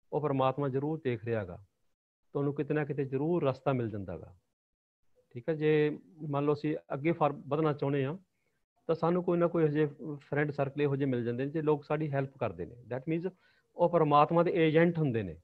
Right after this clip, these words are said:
ਕਿਉਂਕਿ ਤੁਸੀਂ life 'ਚ ਮਿਹਨਤ ਕੀਤੀ ਹੋਈ ਹੈ। ਸੋ ਮੇਰਾ ਇੱਕੋ ਹੀ, ਅਹ, ਹਮੇਸ਼ਾ ਇਹ ਰਿਹਾ ਗਾ target ਕਿ ਜਿਹੜੇ ਬੱਚੇ ਮਿਹਨਤ ਕਰਦੇ ਨੇ, ਉਹ ਹਮੇਸ਼ਾ ਹੀ ਅੱਛੇ ਰਸਤੇ ਉੱਪਰ ਪਹੁੰਚ ਜਾਂਦੇ ਨੇ, ਚੰਗੀਆਂ positions ਹਾਸਲ ਕਰ ਦਿੰਦੇ ਨੇ।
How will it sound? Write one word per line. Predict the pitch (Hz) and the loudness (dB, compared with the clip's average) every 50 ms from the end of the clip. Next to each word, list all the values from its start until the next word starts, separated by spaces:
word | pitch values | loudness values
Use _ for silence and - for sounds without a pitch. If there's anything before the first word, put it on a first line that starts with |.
| _ _ _ _ _ _ _ _ - | _ _ _ _ _ _ _ _ -12
ਕਿਉਂਕਿ | 151 139 170 | -6 -4 -4
ਤੁਸੀਂ | 151 156 139 - 156 | -4 -4 -4 -4 -2
life | 139 139 139 139 | 2 2 2 2
'ਚ | 139 - | 0 -4
ਮਿਹਨਤ | 139 131 135 147 147 - | -4 -2 -2 -2 -4 -6
ਕੀਤੀ | 117 117 110 - - 95 | -8 -10 -10 -10 -10 -14
ਹੋਈ | 90 80 71 | -14 -14 -16
ਹੈ। | 69 - _ _ _ _ _ _ _ _ _ _ _ _ _ _ _ _ - | -18 -20 _ _ _ _ _ _ _ _ _ _ _ _ _ _ _ _ -2
ਸੋ | 156 143 | 0 2
ਮੇਰਾ | 147 147 160 | 4 6 6
ਇੱਕੋ | 156 156 160 185 190 | 4 4 4 4 4
ਹੀ, | 185 180 180 175 180 | 6 6 4 4 2
ਅਹ, | 175 165 156 151 147 | 0 -2 -2 -2 -2
ਹਮੇਸ਼ਾ | 139 143 143 143 143 165 | -2 -2 -2 -2 0 2
ਇਹ | 160 160 151 156 160 - | 2 2 2 -2 -4 -4
ਰਿਹਾ | 147 135 123 135 151 156 | -4 -2 0 0 0 0
ਗਾ | 147 147 | -2 -4
target | - 135 127 131 123 135 - 147 | -4 -4 -4 -4 -4 -6 -6 -6
ਕਿ | 160 196 - _ _ _ _ _ _ _ _ _ - 151 147 | -8 -8 -10 _ _ _ _ _ _ _ _ _ -8 -8 -6
ਜਿਹੜੇ | 135 147 147 156 151 | -4 -2 0 -2 -2
ਬੱਚੇ | 131 139 139 _ - 147 143 143 139 | -2 -4 -8 _ -4 -2 -2 0 -2
ਮਿਹਨਤ | 139 131 127 143 165 170 170 | -2 -4 -2 -2 -2 -2 -4
ਕਰਦੇ | - - 131 117 113 135 143 | -4 -6 -6 -4 0 0 0
ਨੇ, | 135 123 110 98 95 - _ _ _ _ _ _ _ _ _ _ _ _ _ _ _ _ _ _ _ _ _ _ _ _ _ _ _ _ _ _ _ - | 0 0 -4 -6 -10 -14 _ _ _ _ _ _ _ _ _ _ _ _ _ _ _ _ _ _ _ _ _ _ _ _ _ _ _ _ _ _ _ 0
ਉਹ | 165 170 170 175 170 151 | 2 4 4 4 2 2
ਹਮੇਸ਼ਾ | 147 147 147 151 147 - 185 | 2 2 2 2 2 4 4
ਹੀ | 180 185 | 4 4
ਅੱਛੇ | 185 - - 180 - - - 185 170 | 2 0 -4 -12 -10 -2 2 4 6
ਰਸਤੇ | 151 139 135 - 151 | 6 6 4 2 -6
ਉੱਪਰ | 139 - 135 | -4 -4 -6
ਪਹੁੰਚ | 131 135 135 143 143 | -4 -4 -4 -2 -2
ਜਾਂਦੇ | 143 135 135 139 | -2 -2 -2 0
ਨੇ, | 135 135 135 131 | 0 0 -2 -2
ਚੰਗੀਆਂ | 135 - 139 135 131 139 139 | -4 -6 -8 -6 -4 -4 -6
positions | 139 139 131 139 135 139 170 156 139 | -6 -6 -6 -6 -4 -4 -4 -4 -2
ਹਾਸਲ | 131 120 - 127 120 | -4 -6 -6 -8 -8
ਕਰ | - 123 113 | -6 -6 -6
ਦਿੰਦੇ | 107 104 117 117 120 123 | -6 -6 -8 -8 -6 -6
ਨੇ। | 120 117 117 113 | -6 -6 -8 -10